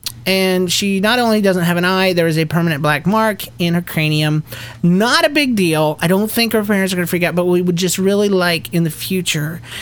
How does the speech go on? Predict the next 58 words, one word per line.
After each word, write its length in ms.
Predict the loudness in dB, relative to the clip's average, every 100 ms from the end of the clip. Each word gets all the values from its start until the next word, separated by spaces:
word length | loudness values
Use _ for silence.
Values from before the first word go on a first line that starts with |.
| -14 -4
if 520 | -2 2 2 0 0
we 100 | -2
could 160 | 0 0
just 320 | 0 0 0
have 300 | 0 0 2
him 420 | 2 2 2 0
bring 220 | 0 0 -2
a 40 |
paintball 640 | -4 -2 -2 0 0 0
gun. 420 | 0 -2 -4 -6 -10 -18 -12 -4
And 320 | -2 -2 -4
I 60 |
think 280 | -4 -4 -2
that 120 | -2
would 120 | 0 0
be 100 | 0
less 220 | 0 -2
destructive." 640 | -4 -4 -4 -6 -8 -10
Okay, 320 | -10 -8 -8
okay. 280 | -10 -12 -12 -12 -14 -4
And 140 | 0 2
then 80 |
the 80 | 2
parents 340 | 2 0 2 0
look 120 | -2
at 180 | -2 0
you 140 | 2
and 80 | 4
go, 160 | 2
"Well, 160 | 4 2
if 80 | 0
it's 100 | 2
not 140 | 2
a 20 |
big 220 | 2 0 2
deal, 240 | 2 2
why 320 | 2 2 2
are 80 | 2
you 180 | 2 2
making 320 | 2 2 0
a 60 | 2
big 240 | 0 2
deal 180 | 2 2
out 180 | 2 2
of 80 |
it? 120 | 0 0
And 160 | 0
you 100 | 2
look 120 | 2 2
like 160 | 0
a 60 | 0
moron, 600 | 2 2 2 2 2 0 -6 -8
and 140 | -2 2
Billy's 260 | 2 2
not 160 | 0 0
learning 300 | 0 0 0
his 160 | 0 0
lesson." 640 | 0 0 -4 -6 -10 -14